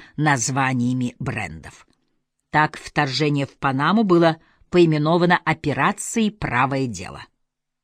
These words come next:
Американские солдаты бесплатно раздавали панамцам майки с надписью Операция «Правое дело». Это чистая правда, уверяю вас.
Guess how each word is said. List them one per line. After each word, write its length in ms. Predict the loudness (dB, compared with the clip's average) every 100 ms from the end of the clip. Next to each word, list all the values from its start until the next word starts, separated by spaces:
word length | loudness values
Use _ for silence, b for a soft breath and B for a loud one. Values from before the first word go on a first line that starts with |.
| _ _ _ _ _ _ _ -4
Американские 760 | 2 2 2 -4 -6 -4 0 0
солдаты 680 | 0 -2 -2 -8 -12 -16 b b b b
бесплатно 800 | 0 0 0 -4 -4 -4 -6 -6 _ -6
раздавали 520 | -2 0 2 2 0
панамцам 560 | -2 0 2 2 2 4
майки 540 | 6 4 0 -2 -4
с 180 | -4 -2
надписью 680 | 0 0 -2 -8 -2 -2 0
Операция 680 | -4 -2 0 0 -2 -4 -4
«Правое 420 | -4 -4 -2 -4
дело». 380 | -4 -4 -4 -6 _ _ _ _ _ _ _ _ _ _ _ _ _ _ _
Это 240 | -10 -8 -6
чистая 480 | -4 -4 -4 -4 -4
правда, 380 | -4 -6 -6
уверяю 440 | -6 -6 -6 -8 -12
вас. 360 | -10 -10 -10